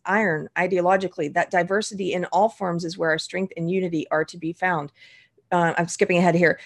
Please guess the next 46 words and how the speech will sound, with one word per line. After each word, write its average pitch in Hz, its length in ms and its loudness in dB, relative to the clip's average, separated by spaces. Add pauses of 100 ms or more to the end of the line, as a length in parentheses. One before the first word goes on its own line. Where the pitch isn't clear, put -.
"You 208 180 6
need 269 240 4
to 220 80 -2
be 220 140 0
grateful 226 600 4
for 214 180 4
the 190 180 2
other 180 240 4
side, 156 560 0 (1000)
just 240 260 4
as 240 120 4
you 262 80 6
should 254 180 2
be 226 100 0
grateful 240 360 2
for 220 140 0
having 202 340 4
more 208 160 4
than 208 180 4
one 220 220 4
team 247 300 2
in 175 100 2
your 175 100 2
favorite 202 320 2
sports 240 400 2
league." 170 180 0 (200)
Like, 254 160 4 (220)
it, 254 160 -2 (540)
you, 240 200 2 (140)
you've 247 140 2
gotta 302 220 8
have 302 140 4
another 285 240 6
team 349 300 4
to 302 60 4
play, 196 320 6
and 214 100 6
hopefully 320 380 4
they're 294 180 8
a 254 40 6
good 254 260 2
team 311 400 2
so 247 180 2
that 262 140 2
your 269 140 0
team, 294 280 0